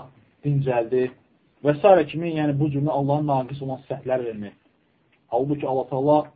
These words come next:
<clears throat> e, bütün bu sifətlərdən nədir? Münezzəhdir, uzaqdır. Çünki Allah Taala Əl-Həy, diri, daima yaşayan isimləri var. Və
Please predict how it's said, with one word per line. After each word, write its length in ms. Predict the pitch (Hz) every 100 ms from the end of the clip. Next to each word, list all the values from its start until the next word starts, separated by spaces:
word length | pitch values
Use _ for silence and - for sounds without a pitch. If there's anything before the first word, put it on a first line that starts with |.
| _ _
<clears throat> 40 | 160 147 139 - _ _ _ _ _ _ -
e, 60 | 127 120 117
bütün 240 | - 160
bu 60 | 139
sifətlərdən 560 | 139 135 139 135 139 143
nədir? 480 | 139 135 123 143 156 - _ _ _ - -
Münezzəhdir, 520 | 127 135 139 160 143
uzaqdır. 440 | 123 127 156 139 - _
Çünki 160 | - 131
Allah 160 | 131 131
Taala 260 | 131 143 131
Əl-Həy, 380 | - 160 151 120 - _ _ _ 107
diri, 340 | 135 143 127 - - _ -
daima 300 | 143 151 139
yaşayan 500 | 131 - 139 127 127 - 107 -
isimləri 440 | - - 139 127 143
var. 160 | 117 - _ _ - _
Və 80 | -